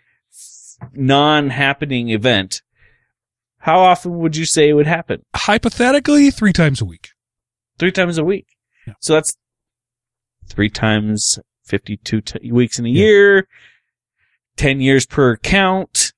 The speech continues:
Speaker 2: Yeah.
Speaker 1: Um,
Speaker 2: So, um, but, uh, uh, seven days a week, she uses my Netflix account because we only have one,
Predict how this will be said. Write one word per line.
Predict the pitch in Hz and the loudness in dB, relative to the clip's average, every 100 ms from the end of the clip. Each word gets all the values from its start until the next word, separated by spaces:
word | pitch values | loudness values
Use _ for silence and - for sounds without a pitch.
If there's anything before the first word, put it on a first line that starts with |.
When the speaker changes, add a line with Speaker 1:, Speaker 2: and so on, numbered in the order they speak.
| - | -20
Speaker 2:
Yeah. | 101 _ _ | -20 _ _
Speaker 1:
Um, | - 92 | -4 0
Speaker 2:
So, | 170 156 147 | 0 0 0
um, | 147 139 139 - _ _ - | 0 0 -2 -10 _ _ -6
but, | 160 165 156 | -2 -2 -4
uh, | 139 139 - - | -4 -4 -4 -6
uh, | 143 131 127 - | -2 0 -2 -4
seven | - 233 339 247 | -2 0 0 0
days | 147 117 | 0 0
a | |
week, | 110 110 - - _ - | -2 -2 -6 -20 _ -4
she | 170 | 0
uses | 156 147 135 123 | 2 4 4 2
my | 123 120 | 2 2
Netflix | 208 - 120 - | 0 -2 -6 -6
account | - 98 95 - _ _ _ _ - | -12 -14 -14 -20 _ _ _ _ -6
because | 135 139 | -2 0
we | 123 143 | 2 2
only | 151 | 4
have | 143 135 | 2 4
one, | 180 113 | 4 2